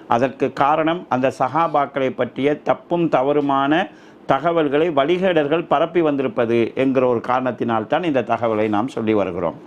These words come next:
இஸ்லாமிய உம்மத்தில் அபூபக்கர், உமர் ரலியல்லாஹு அன்ஹுமா அவர்களுக்கு பிறகு ரசூல் ஸல்லல்லாஹு அலைஹி வஸல்லம் அவர்களுக்கு மிக நேசத்துக்குரியவர், இந்த உம்மத்தில் மிக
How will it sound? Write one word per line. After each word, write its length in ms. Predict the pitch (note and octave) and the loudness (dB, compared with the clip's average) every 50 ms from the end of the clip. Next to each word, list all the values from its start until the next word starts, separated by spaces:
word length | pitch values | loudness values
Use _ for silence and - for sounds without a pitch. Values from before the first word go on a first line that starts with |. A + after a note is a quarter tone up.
| - - - - - - - - - | -20 -20 -20 -20 -20 -20 -20 -10 -8
இஸ்லாமிய 540 | - C3 - - F#3+ F#3+ F#3+ F#3+ F#3+ F3+ E3 | -6 -4 0 2 2 2 2 2 2 2 2
உம்மத்தில் 680 | D3+ D3 D#3 D#3 D3+ D3 - - D#3+ E3 F#3 F#3 - - - - - - - - - - - - - - - - - | 2 2 2 2 0 0 0 0 0 0 0 -2 -4 -8 -14 -20 -20 -20 -20 -20 -20 -20 -20 -20 -20 -20 -8 -2 0
அபூபக்கர், 600 | B2 B2+ D#3 E3+ D#3 E3 D3+ - - F#3 G3 G#3 F3+ - - | 0 2 2 2 2 0 0 0 0 0 0 0 -2 -4 -2
உமர் 360 | C#3 D3 D3 E3 F3+ F3+ E3+ - | 0 2 2 2 2 0 0 -2
ரலியல்லாஹு 680 | C#3+ C#3+ C#3+ D#3 D#3 D3+ D3+ D3+ D3+ D#3 D#3+ D#3 D#3+ D3+ | -2 0 2 2 2 2 2 2 2 2 2 0 0 0
அன்ஹுமா 540 | C3 C3 C#3 C3+ C#3+ C#3+ C#3 C3+ C3 B2 - - | 0 0 0 -2 -2 0 0 0 0 0 0 0
அவர்களுக்கு 580 | A2+ B2 B2+ C#3+ C#3+ C3 C#3 C#3 B2 - C3+ | 0 0 0 0 0 -2 -2 -2 -4 -4 -6
பிறகு 600 | - - C#3 C#3+ D#3 D#3 D3 E3 F3 F3 F3+ F3 - | -4 -2 0 0 2 0 0 0 0 0 -2 -2 -2
ரசூல் 300 | A#2+ A#2 A#2 - E3+ E3+ D#3 - | -2 -2 -2 0 -2 -2 0 0
ஸல்லல்லாஹு 440 | D#3+ C#3+ C#3+ C#3 C3+ C3+ C#3 C#3+ B2+ | -2 0 0 0 0 2 2 0 0
அலைஹி 240 | C3+ B2 C3 C#3 C#3 | 0 -2 -2 -2 -4
வஸல்லம் 80 | - C#3+ | -4 -2
அவர்களுக்கு 360 | C3 B2+ B2 A#2+ A#2+ A#2 A#2+ | -2 0 0 0 -2 -2 -2
மிக 240 | A#2 B2 B2 D3 C#3 | -2 -2 0 -2 -2
நேசத்துக்குரியவர், 960 | B2+ A#2+ C3 C#3 - D3 C#3+ - C#3 A#2+ A2 C#3 C#3 C#3 D3 D3+ E3 F3 E3 - - - - - - - | -2 -4 -4 -4 -4 -4 -6 -6 -6 -4 -2 0 0 2 2 2 2 0 -2 -6 -16 -20 -20 -20 -18 -4
இந்த 200 | - C#3 D3+ D3 | 0 2 2 4
உம்மத்தில் 720 | D3+ C#3 D3+ D#3 E3+ F3 F3+ E3 E3+ - F3+ F3 F3+ F3 - | 4 2 0 0 0 0 0 0 0 0 0 2 0 0 0
மிக 300 | - C3+ C3+ D3 F3 | 0 0 2 2 0